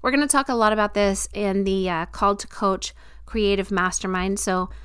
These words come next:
if you're not on there, get on the wait list for it over at sterling and stone mentoring dot com under the Good Things tab, or just grab the link in the show notes.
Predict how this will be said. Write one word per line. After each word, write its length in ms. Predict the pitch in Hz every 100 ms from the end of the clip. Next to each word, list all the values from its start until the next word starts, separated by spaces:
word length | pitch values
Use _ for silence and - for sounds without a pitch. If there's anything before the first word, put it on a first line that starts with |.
| - -
if 100 | 220
you're 80 |
not 220 | 220 - 202
on 120 | 208
there, 160 | 196
get 180 | 196 208
on 140 | 196 202
the 60 |
wait 220 | 196 196
list 220 | 208 202 -
for 200 | 196 208
it 160 | - - 196
over 160 | 196
at 100 | -
sterling 380 | - 202 196 196
and 100 | 202
stone 260 | - 202 196
mentoring 400 | 190 - 196 190
dot 200 | 185 -
com 480 | - 220 247 339 - - - - -
under 220 | 226 220
the 120 | 202
Good 260 | 190 214 208
Things 260 | 208 196
tab, 540 | - - 190 214 269 - - - -
or 260 | 240 240 247
just 220 | 240 -
grab 200 | 190 185
the 100 | 180
link 220 | 175 -
in 120 | 196
the 80 | 185
show 200 | - 180
notes. 440 | 175 214 - -